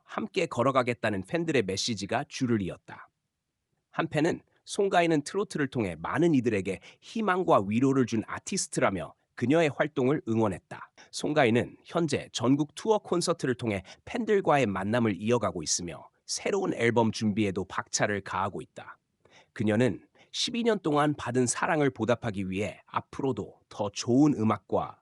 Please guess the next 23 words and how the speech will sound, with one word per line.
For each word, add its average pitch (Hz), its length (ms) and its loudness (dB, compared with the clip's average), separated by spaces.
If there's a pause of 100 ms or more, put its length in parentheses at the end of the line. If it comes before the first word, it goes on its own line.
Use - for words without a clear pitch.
무대를 117 640 2
선보이겠다고 147 840 0
다짐하며 85 580 -10 (260)
활발한 190 540 2
활동을 135 440 2
예고했다. - 600 -8 (960)
데뷔 139 240 2
십이 214 400 -2
주년을 175 340 4
맞아 92 440 -4 (160)
또 240 140 -4
다른 185 280 0
도약을 113 480 2
준비하고 101 520 0
있는 95 180 -2
송가인은 123 640 0 (280)
이제 98 340 -4
K트롯의 160 640 -2
세계화를 175 680 0
이끄는 165 640 0
중심에 120 460 2
서 82 180 -6
있다. - 400 -16